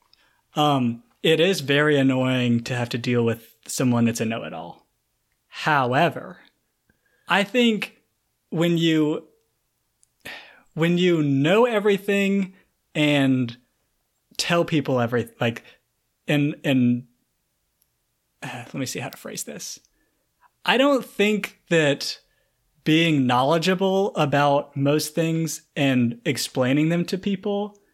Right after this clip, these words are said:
like Ethan does necessarily makes you a know-it-all. I think it's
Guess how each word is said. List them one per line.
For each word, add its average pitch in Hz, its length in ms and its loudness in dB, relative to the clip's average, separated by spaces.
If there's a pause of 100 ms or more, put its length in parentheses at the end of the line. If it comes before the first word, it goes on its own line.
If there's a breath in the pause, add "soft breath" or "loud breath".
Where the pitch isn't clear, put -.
(140)
like 131 280 -2
Ethan 160 280 0
does 190 380 -4 (200 soft breath)
necessarily 175 1120 2
makes 139 320 0
you 135 100 2
a 127 60 2
know-it-all. 123 500 0 (240 loud breath)
I 170 120 2
think 233 260 0
it's - 260 -2